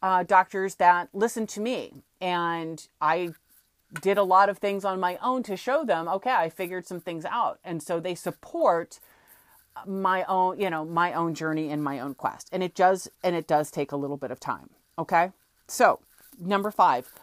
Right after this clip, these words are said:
what is in your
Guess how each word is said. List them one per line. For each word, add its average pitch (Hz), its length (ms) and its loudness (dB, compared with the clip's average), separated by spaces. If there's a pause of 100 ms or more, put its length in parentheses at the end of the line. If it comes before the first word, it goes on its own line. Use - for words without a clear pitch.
(120)
what 277 360 2 (340)
is 208 580 4 (400)
in 214 440 0 (280)
your 175 580 4